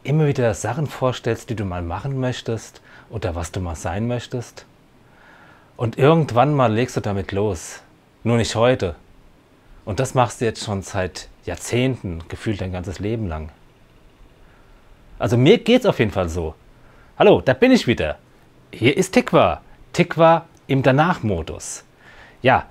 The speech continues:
ich mache immer noch meine Tikva-Kur. Es ist inzwischen Tag fünfhundertsiebenundzwanzig und ich bin feste dabei.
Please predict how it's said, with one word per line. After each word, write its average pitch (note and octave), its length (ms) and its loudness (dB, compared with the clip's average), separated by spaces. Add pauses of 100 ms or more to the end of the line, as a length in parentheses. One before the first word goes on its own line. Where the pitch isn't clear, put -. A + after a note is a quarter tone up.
ich - 140 -8
mache C3+ 160 4
immer F#3 160 6
noch D#3+ 100 6
meine G#2+ 260 0
Tikva-Kur. D3+ 880 4 (240)
Es - 180 -8
ist A#2 140 -4
inzwischen A2+ 420 -2
Tag A2+ 420 0 (100)
fünfhundertsiebenundzwanzig D3 1400 0 (1040)
und D3+ 160 0
ich - 140 -4
bin C3+ 220 2
feste - 400 2
dabei. C3 500 4